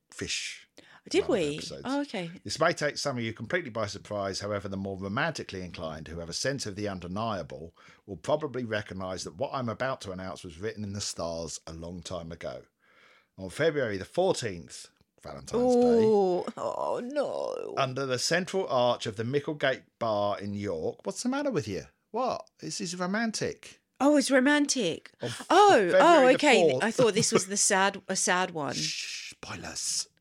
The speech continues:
Speaker 1: Spoilers. Some people might not know this story.
Speaker 2: I'm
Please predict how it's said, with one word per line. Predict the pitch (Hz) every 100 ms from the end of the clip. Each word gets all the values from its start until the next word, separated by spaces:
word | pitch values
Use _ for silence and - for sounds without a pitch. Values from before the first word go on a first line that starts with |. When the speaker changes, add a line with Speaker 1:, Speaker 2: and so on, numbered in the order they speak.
| _ _ _
Speaker 1:
Spoilers. | - - 175 165 131 101 - -
Some | - 135
people | 143 131
might | 131 131
not | 123 131
know | 131
this | 131 104
story. | - 110 92 85 76 _ _ _ _ _ _ _
Speaker 2:
I'm | - 165 151